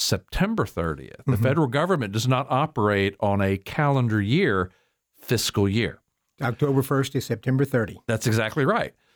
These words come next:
Speaker 1: So, you know, for those who are not familiar, every institution, every organization has to determine from a bookkeeping standpoint what their fiscal year is. And some organizations, and I P I is one of them,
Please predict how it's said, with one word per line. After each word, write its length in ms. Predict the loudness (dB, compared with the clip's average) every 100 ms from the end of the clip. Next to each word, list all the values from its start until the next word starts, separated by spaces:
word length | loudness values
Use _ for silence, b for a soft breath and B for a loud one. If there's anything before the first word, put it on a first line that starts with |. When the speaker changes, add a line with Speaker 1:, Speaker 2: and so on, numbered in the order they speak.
| _
Speaker 1:
So, 540 | 0 2 2 2 -2 0
you 120 | 2
know, 80 | 2
for 140 | 2
those 300 | 2 2 2
who 120 | 2
are 80 | 2
not 200 | 2 0
familiar, 640 | 0 0 2 2 2 2 2
every 360 | 0 0 0
institution, 720 | 0 -2 -2 -2 0 -2 0
every 240 | -2 2 4
organization 920 | 4 4 2 2 2 2 0 -2 -2
has 320 | -2 -2 -2
to 120 | -4
determine 520 | -4 -4 0 2 2 2
from 200 | 2 2
a 60 |
bookkeeping 480 | 0 0 -2 -2 -4
standpoint 580 | -2 -2 0 0 -4 -2
what 160 | -2
their 100 | -2
fiscal 360 | -4 -4 0 0
year 320 | 2 2 0
is. 300 | -4 -6 -2
And 100 | -2
some 240 | 2 2 2
organizations, 880 | 2 2 2 2 0 0 -2 -2
and 160 | -2 -4
I 140 | -4 -4
P 220 | 0 0
I 100 | 0
is 140 | 0
one 160 | -2 -2
of 100 | 0
them, 200 | 0